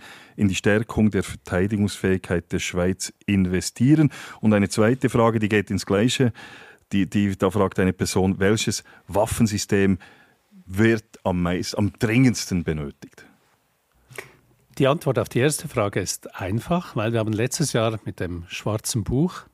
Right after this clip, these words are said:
Speaker 2: haben wir vorgestellt, dass wir einen ersten Schritt zur Stärkung der Verteidigungsfähigkeit machen möchten. Dieser erste Schritt ist ein definiertes Paket, das umfasst gewisse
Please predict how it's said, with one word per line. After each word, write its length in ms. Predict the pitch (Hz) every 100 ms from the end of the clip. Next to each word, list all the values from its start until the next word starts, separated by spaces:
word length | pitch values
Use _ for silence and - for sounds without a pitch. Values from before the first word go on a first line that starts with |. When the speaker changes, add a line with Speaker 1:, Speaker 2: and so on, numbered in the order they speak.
| _ -
Speaker 2:
haben 200 | 101 101
wir 140 | 104
vorgestellt, 760 | - 113 131 131 - 120 117 - - - - _ -
dass 280 | 107 -
wir 240 | 110 101 143
einen 260 | - 113 113
ersten 380 | 117 139 - 131
Schritt 280 | - 127 -
zur 120 | 117
Stärkung 420 | - 110 - 113
der 60 | -
Verteidigungsfähigkeit 1120 | 110 95 104 110 - - 98 - 95 90 -
machen 320 | 92 - 101
möchten. 440 | 95 85 - 101 - - - _ -
Dieser 200 | 123 117
erste 380 | 143 - 143
Schritt 420 | - 120 147 - 120
ist 180 | -
ein 320 | 92 90 87 87 -
definiertes 580 | 92 104 117 160 156 -
Paket, 580 | 143 - - 147 -
das 140 | 101 -
umfasst 400 | 98 117 104 -
gewisse 400 | 95 98 -